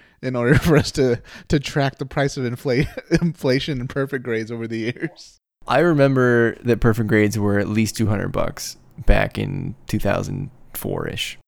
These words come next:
Speaker 1: Okay, so they have inflated a bit.
Speaker 2: A, a little bit, but I mean, this one is way better than the original R X seventy-eight Perfect Grade.
Speaker 1: Right. Plus, it's, you know, it's a flagship, so.
Speaker 2: So yeah, that was the Gundam Online Expo.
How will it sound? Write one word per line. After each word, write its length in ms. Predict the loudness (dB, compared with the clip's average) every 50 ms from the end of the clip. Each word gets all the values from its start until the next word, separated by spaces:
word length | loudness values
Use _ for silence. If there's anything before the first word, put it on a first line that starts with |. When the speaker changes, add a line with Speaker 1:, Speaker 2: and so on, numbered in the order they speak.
| _ _ _ _ -2
Speaker 1:
Okay, 440 | -2 -2 -2 -2 -4 -4 -4 -4 -6
so 160 | -4 -4 0 0
they 100 | 2 2
have 200 | 2 0 0 -2
inflated 500 | -6 -8 -6 -4 -4 -2 -4 -4 -6 -4
a 40 |
bit. 240 | -4 -4 -4 -4 -6 _ _ _ _ _ _ _ _ _
Speaker 2:
A, 120 | 2 4 6 8
a 80 | 8
little 280 | 8 8 6 6 6 6
bit, 180 | 6 4 6
but 140 | 6 6 6
I 40 | 6
mean, 140 | 6 4 2
this 160 | 0 0 0
one 120 | 0 0
is 100 | 0 0
way 240 | 2 4 4 4 4
better 340 | 4 4 2 2 2 0 -2
than 280 | -4 -4 -6 -4 -4 -4
the 120 | -4 -2
original 440 | 0 0 0 0 0 -2 -4 -4 -8 -12 -20 -20 -20 -18 -18 -18 -8 -4
R 200 | -4 -4 -4 -6
X 140 | -8 -8
seventy-eight 500 | -8 -8 -8 -10 -12 -12 -12 -14 -8 -4
Perfect 280 | -4 -4 -2 -4 -8 -10
Grade. 240 | -10 -10 -10 -12 -14 -16 _ -10
Speaker 1:
Right. 400 | -6 -6 -4 -4 -6 -8 -12 -14 _ _ _ _
Plus, 220 | 0 2 2 2 0
it's, 180 | -4 -6 -6 -4
you 140 | -2 -2 0
know, 160 | -2 -4 -6 -6
it's 100 | -6 -6
a 60 | -6
flagship, 580 | -2 0 0 0 0 -2 -6 -8 -8 -8 -10 -16 -18 -16
so. 300 | -14 -12 -12 -12 -14 -18 _ _ _ _ _ -14
Speaker 2:
So 120 | -4 0 2
yeah, 220 | 4 6 6 6
that 160 | 6 6 6
was 140 | 6 6 4
the 60 | 4
Gundam 240 | 2 2 2 4 4
Online 280 | 2 4 4 2 4 4
Expo. 540 | 2 2 0 0 2 2 2 2 0 -4